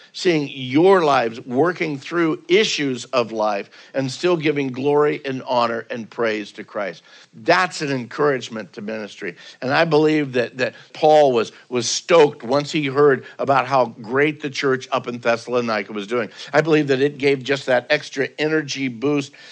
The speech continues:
because he had been facing persecution and trials as he's giving the gospel. And that now made it worth it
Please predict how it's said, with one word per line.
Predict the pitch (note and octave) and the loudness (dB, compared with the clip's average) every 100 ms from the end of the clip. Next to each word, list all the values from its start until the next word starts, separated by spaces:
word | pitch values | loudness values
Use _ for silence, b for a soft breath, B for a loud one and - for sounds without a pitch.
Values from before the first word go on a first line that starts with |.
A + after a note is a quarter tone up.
| - | -8
because | C#3 C3+ C#3+ B2+ | -4 2 2 2
he | D3+ | -2
had | D3+ | -2
been | C3 B2+ | -2 -4
facing | C3 C3 C3 A2 | -2 -2 -2 -10
persecution | G#2+ C#3+ C#3 C#3+ C#3+ C#3 C#3+ C3 | -6 -6 -6 -8 -4 -4 -4 -6
and | A#2+ G#2 | -6 -8
trials | C3+ B2+ B2 A2 B B | -2 2 2 0 B B
as | B2+ A#2 | -2 -2
he's | A#2+ G#2 | -4 -6
giving | F#2+ C3 C#3 B2+ | -2 0 0 -2
the | A2+ | -2
gospel. | A2+ A2 G2+ G#2 F#2+ B - | 2 2 2 -6 -8 B -6
And | A#2 A2+ B2+ | -6 0 0
that | D#3 - | 0 -2
now | B2+ B2 | 0 0
made | A#2+ B2+ D3 C#3 | -2 -2 0 0
it | B2 | -4
worth | A#2 A#2+ A2+ F#2+ | -2 -4 -4 -10
it | - | -16